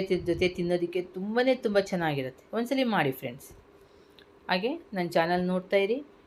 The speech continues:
ನಿಮ್ಗೆ ಇಷ್ಟ ಆದ್ರೆ ಒಂದು ಲೈಕ್ ಕೊಟ್ಟು ಒಂದು ಕಾಮೆಂಟ್ ಮಾಡೋದನ್ನ ಮರಿಬೇಡಿ. ಜೊತೆಗೆ ಸಬ್ಸ್ಕ್ರೈಬ್ ಮಾಡ್ಕೊಳ್ಳಿ ಫ್ರೆಂಡ್ಸ್, ಹೊಸಬ್ರು ಯಾರಾದ್ರೂ ನೋಡ್ತಾ ಇದ್ರೆ. ಹಾಗೆ ಈ ಸ್ನ್ಯಾಕ್ಸನ್ನ ಒಂದ್ಸಲಿ ಮಾಡಿ ನೀವು ಹೇಗೆ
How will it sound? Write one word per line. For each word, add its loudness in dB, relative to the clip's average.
ನಿಮ್ಗೆ -4
ಇಷ್ಟ 0
ಆದ್ರೆ 2
ಒಂದು -6
ಲೈಕ್ -2
ಕೊಟ್ಟು -2
ಒಂದು -6
ಕಾಮೆಂಟ್ 0
ಮಾಡೋದನ್ನ 0
ಮರಿಬೇಡಿ. -4
ಜೊತೆಗೆ -6
ಸಬ್ಸ್ಕ್ರೈಬ್ -2
ಮಾಡ್ಕೊಳ್ಳಿ -2
ಫ್ರೆಂಡ್ಸ್, -8
ಹೊಸಬ್ರು -4
ಯಾರಾದ್ರೂ -2
ನೋಡ್ತಾ -6
ಇದ್ರೆ. -6
ಹಾಗೆ -2
ಈ -4
ಸ್ನ್ಯಾಕ್ಸನ್ನ -2
ಒಂದ್ಸಲಿ 0
ಮಾಡಿ -2
ನೀವು 0
ಹೇಗೆ 2